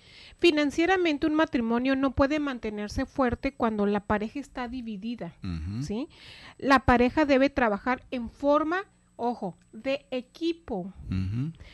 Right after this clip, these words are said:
Speaker 1: De equipo con respecto a las finanzas de la familia.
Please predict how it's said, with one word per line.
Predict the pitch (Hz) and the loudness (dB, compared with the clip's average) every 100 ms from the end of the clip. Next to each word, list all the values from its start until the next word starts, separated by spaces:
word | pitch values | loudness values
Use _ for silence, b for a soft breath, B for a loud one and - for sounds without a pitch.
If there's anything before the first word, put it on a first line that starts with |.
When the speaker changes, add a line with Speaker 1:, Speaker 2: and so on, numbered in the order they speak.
| b b b - - | b b b -20 -14
Speaker 1:
De | 226 294 | 4 6
equipo | 277 - 247 302 294 _ | 6 4 2 4 2 _
con | 339 370 | 6 6
respecto | 349 240 - - 254 - 285 | 2 -6 -6 -6 -6 -2 0
a | 262 247 | 2 4
las | 254 269 294 | 4 4 2
finanzas | - 247 254 294 302 320 285 | 0 -2 2 2 2 0 2
de | 226 | 0
la | 208 | 0
familia. | 208 254 285 381 320 180 | -2 0 2 2 2 0